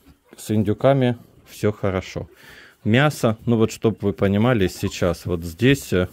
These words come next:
ну, в среднем восемьдесят килограмм мяса индюшатины.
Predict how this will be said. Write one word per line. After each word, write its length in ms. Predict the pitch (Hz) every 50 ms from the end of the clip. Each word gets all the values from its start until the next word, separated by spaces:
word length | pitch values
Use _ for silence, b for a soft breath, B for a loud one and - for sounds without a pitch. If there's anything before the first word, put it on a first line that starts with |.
| -
ну, 180 | - 113 107 107 - - - - -
в 540 | - - 101 98 95 - - - - - -
среднем 680 | - - 127 117 139 147 139 113 104 107 101 98 98 B B B B B B B B
восемьдесят 840 | 101 101 113 131 131 123 - - 113 107 95 104 98 - - - -
килограмм 640 | - - 107 107 104 101 107 101 110 107 107 104 - - _ _
мяса 640 | - 98 95 95 95 90 87 175 - - - 113 - _ B B B B B B B B B B
индюшатины. 960 | - 110 107 104 90 110 110 - - 101 90 85 80 - 87 85 90 104 101